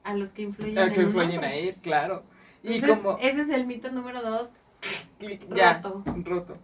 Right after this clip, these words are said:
Speaker 2: Y el otro mito es, "Gana mi-". Este me encantó.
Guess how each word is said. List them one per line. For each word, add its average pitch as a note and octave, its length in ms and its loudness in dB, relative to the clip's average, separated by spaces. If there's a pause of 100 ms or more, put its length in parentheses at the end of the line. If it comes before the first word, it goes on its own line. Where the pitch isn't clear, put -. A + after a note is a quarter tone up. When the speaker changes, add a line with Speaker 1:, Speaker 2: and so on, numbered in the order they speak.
(340)
Speaker 2:
Y A#3 300 4
el A#3 140 6
otro B3+ 400 0
mito A#3+ 580 0 (140)
es, F#3+ 380 0 (120)
"Gana A3+ 320 0
mi-". A#3+ 320 -2 (180)
Este C4 460 -2
me A3+ 120 0
encantó. F3 600 -4